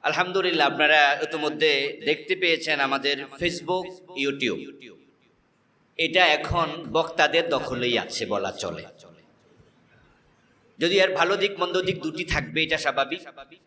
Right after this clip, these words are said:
কিন্তু এক সময় নাটক এবং সিনেমা এই জাতীয় অপসংস্কৃতির দখলেই ছিল Facebook, YouTube।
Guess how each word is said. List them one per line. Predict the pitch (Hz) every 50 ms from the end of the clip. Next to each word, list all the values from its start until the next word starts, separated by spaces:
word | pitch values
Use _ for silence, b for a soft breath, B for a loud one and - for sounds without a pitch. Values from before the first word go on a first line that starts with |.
| _ -
কিন্তু | 165 170 151 170
এক | 160 160 - -
সময় | - 196 190 185 185 180 156
নাটক | 147 151 151 151 151 170 185 190 -
এবং | 185 185 175 165 160 143
সিনেমা | - - 143 117 110 101 87 80 78 - 139 117 110 101 87 82 _ _ _ _ _ _ _ _ _ _ _ _ _ _ _ _ _ _ B B B B -
এই | 160
জাতীয় | 156 175 175 175 175 190 196 190 165 156 165 170 190 - - - 160 156 165 170 190 - _ _ _ _ _ _ _ _ _ _ -
অপসংস্কৃতির | 156 156 156 185 180 151 139 160 202 196 - - - 214 233 220 233 240 196 -
দখলেই | - 165 156 - - 180 185 196 208 240 247
ছিল | - - - 208 202 180 160 135 139 147 - - - - 160
Facebook, | 151 139 120 110 107 120 104
YouTube। | 110 107 101 101 98 92 87